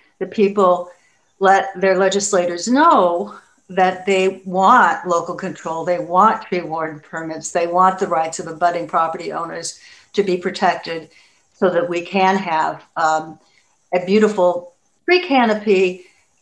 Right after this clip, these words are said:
as well as achieving reliability. And that's the intent of the thir-, the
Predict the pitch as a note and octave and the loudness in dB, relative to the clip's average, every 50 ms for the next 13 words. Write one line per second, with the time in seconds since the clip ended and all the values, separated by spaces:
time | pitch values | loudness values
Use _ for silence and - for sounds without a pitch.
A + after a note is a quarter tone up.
0 | _ _ _ _ _ _ - G#3 G#3 G3+ A3 G#3+ G#3 G#3 A3 G#3 G3+ G#3 G3+ G3+ | _ _ _ _ _ _ 0 0 2 4 4 4 6 6 6 4 2 0 -2 -2
1 | - - F#3 F3+ F3+ F3+ F3 E3 F3 F3 D3 - - F#3 F#3 F3+ F3+ E3 E3 E3 | -2 0 0 0 0 -2 -2 -4 -4 -6 -10 -10 -4 0 2 2 4 4 2 0
2 | E3 F3+ F#3 E3+ E3+ E3 - E3 D3 - F3 F#3+ G#3 A3+ A#3+ B3+ B3+ - - A#3 | 0 0 0 0 0 -2 -4 -8 -8 -6 -2 0 2 2 2 2 2 0 -2 -2
3 | G3+ G3 G3 - - G#3 F#3+ F#3+ G3+ - E3+ E3+ D#3+ E3+ E3+ E3 E3 E3+ E3+ D#3 | -2 -2 -2 -4 -2 0 0 0 0 -4 -6 -10 -12 -12 -10 -10 -10 -10 -10 -12
4 | - _ _ _ - G3 F#3+ G3 - - - - - - F3+ F3 F3 | -16 _ _ _ -2 -2 -2 -2 -4 -12 -20 -20 -12 -10 -8 -8 -8